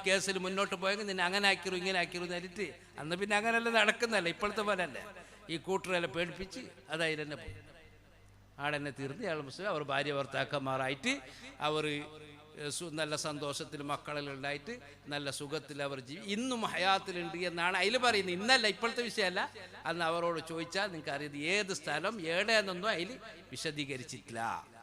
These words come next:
ചിലപ്പോൾ മംഗലാപുരത്തായിട്ടുണ്ടാവും. ഷാഫി ചെമ്മനാടാണ്ട് മംഗലാപുരത്തല്ലേ ഉണ്ടായത്, എസ് ഐ ആയിട്ട്. ആ, അപ്പൊ ഇങ്ങനത്തെ എത്രയോ കഥകൾ, കറാമത്തുകൾ, കശ്ഫും കറാമത്തുകൾ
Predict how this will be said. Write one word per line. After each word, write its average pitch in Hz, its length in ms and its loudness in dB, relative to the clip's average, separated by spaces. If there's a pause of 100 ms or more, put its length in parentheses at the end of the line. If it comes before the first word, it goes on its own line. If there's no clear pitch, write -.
ചിലപ്പോൾ 151 300 2
മംഗലാപുരത്തായിട്ടുണ്ടാവും. 143 1200 -2 (640)
ഷാഫി 165 280 2
ചെമ്മനാടാണ്ട് 190 640 4
മംഗലാപുരത്തല്ലേ 190 640 4
ഉണ്ടായത്, 113 420 -2 (160)
എസ് 156 160 -2
ഐ 190 100 2
ആയിട്ട്. 190 500 2 (120)
ആ, 117 260 -6 (1120)
അപ്പൊ 147 140 -6
ഇങ്ങനത്തെ 156 420 -6
എത്രയോ 151 720 -2
കഥകൾ, 139 640 -8 (100)
കറാമത്തുകൾ, 143 760 -2
കശ്ഫും 131 460 -10
കറാമത്തുകൾ 127 800 -8